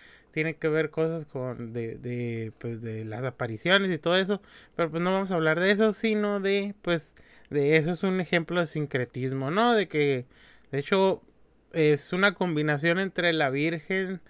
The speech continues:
de Extremadura y la, y, pues, Tonantzin, la, la deidad, este, mexica que habitaba en el cerro, en el,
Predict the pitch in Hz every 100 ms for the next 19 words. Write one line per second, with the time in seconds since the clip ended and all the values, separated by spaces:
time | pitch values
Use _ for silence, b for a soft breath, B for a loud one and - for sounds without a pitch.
0 | b b b 160 170 - - 202 214 220
1 | 240 277 233 247 254 _ _ _ b b
2 | b _ - 196 240 233 202 175 147 -
3 | _ - 180 170 147 143 - 143 139 143
4 | 143 - 160 156 135 123 135 135 131 120
5 | 117 120 127 143 143 - - 127 120 113
6 | b b b 143 139 - 143 135 156 151
7 | 151 139 127 - 123 143 147 139 117 -
8 | 123 120 135 139 131 120 - b b b
9 | b 135 135